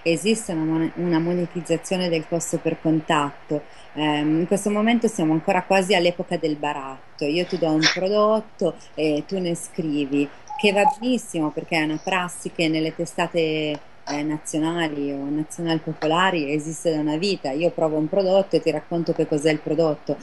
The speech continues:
non è che mi devi gratificare mandandomi il prodotto, questo è uno scambio d'armi pari in qualche modo. Eh, nel momento in cui tu investi in advertising e decidi di fare un advertising che non è quella tradizionale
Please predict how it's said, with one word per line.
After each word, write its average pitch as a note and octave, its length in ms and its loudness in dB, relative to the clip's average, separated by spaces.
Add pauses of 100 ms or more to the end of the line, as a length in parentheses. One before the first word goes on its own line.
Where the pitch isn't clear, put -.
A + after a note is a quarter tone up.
(180)
non F#3 100 0
è G3+ 100 0
che G3+ 80 0
mi F3 140 2
devi D#3+ 180 2
gratificare E3 680 -2
mandandomi D#3 500 0
il D3+ 80 -2
prodotto, D3+ 560 -2
questo - 260 0
è D#3 40 2
uno D3+ 100 0
scambio D3+ 400 0
d'armi D3 340 -2
pari D3+ 320 0
in C#3+ 100 -6
qualche C#3+ 300 -6
modo. C#3 400 -4 (340)
Eh, C#3 680 0
nel F3 180 4
momento F#3+ 360 2
in D#3+ 100 0
cui F3 160 2
tu G3 80 0
investi F3+ 880 0
in E3 100 0
advertising D3+ 1080 -2 (220)
e E3+ 100 -2
decidi F3+ 380 -4
di F#3 100 -4
fare F3+ 220 -2
un D#3+ 60 -2
advertising D#3+ 920 0
che E3 80 -4
non D#3+ 160 0
è G#3 180 0 (100)
quella D3 180 -4
tradizionale D3 1040 -4